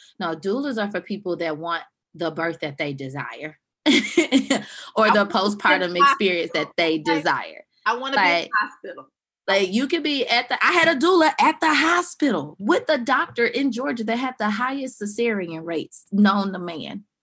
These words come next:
Speaker 1: And I had a whole doula in the hospital with me, you know? And so it's just like, that, that, that's one of the major things I think a lot of my high risk mamas have been,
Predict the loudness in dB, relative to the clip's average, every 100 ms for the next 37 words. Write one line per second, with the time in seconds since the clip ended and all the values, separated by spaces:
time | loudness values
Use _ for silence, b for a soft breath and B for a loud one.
0 | -6 0 0 0 0 -2 -2 -2 -2 -2
1 | -4 -4 -8 -6 -4 0 0 -2 -8 -12
2 | -12 -16 -8 -4 -2 -2 -2 -6 -4 -4
3 | -4 B B B -4 -4 -4 -2 -4 -6
4 | B B _ -8 -8 -12 -14 _ _ _
5 | _ _ -4 -2 -2 -4 -6 -6 -4 -4
6 | 0 0 0 -2 -4 -4 -6 -6 -10 -6
7 | 0 0 0 -4 -2 -2 -2 -4 -4 -4
8 | -4 -6 -4 -2 -2 -4